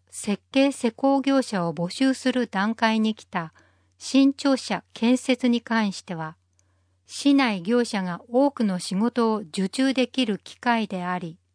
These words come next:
市の経済活性化、ひいては税収増にもつながる非常に大きな意義のあるものと考える。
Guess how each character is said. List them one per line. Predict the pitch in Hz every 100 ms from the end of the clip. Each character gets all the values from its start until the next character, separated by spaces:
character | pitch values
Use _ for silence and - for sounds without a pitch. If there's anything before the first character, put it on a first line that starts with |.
| _ _ _ _
市 | - 277
の | 262 208 -
経 | 254 269
済 | 220 185 165
活 | - 180
性 | - - 208
化、 | - 196 180 _ _ _ _ _
ひ | - 269
い |
て | - 202
は | 180 170 _ _ _ _
税 | - 233 269
収 | 262 - 269 254
増 | - 262
に | 247 185
も | 165 170
つ | -
な | 190 202
が | 208 202
る | 202 - _ _
非 | - 180
常 | 247 269
に | 262 262
大 | 247 285
き | 269 226
な | 180 165 - _ _
意 | - 277 277
義 |
の | 220 190
あ | 208
る | 180
も | 175
の | 180
と | 196 175
考 | - - 185 196 190
え | 185
る。 | 160 165